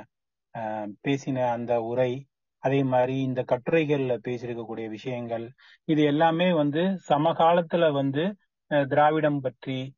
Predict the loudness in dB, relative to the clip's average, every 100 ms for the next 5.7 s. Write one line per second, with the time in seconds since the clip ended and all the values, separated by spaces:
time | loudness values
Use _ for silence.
0 | _ -8 -2 0 0 0 4 4 2 -2
1 | -6 -8 -10 -10 -14 _ _ 0 4 6
2 | 4 0 -4 -4 0 4 4 2 _ 0
3 | 2 2 2 2 2 4 4 4 0 0
4 | 0 -2 -4 -4 -6 -4 -4 0 0 0
5 | -2 -2 -2 -2 0 0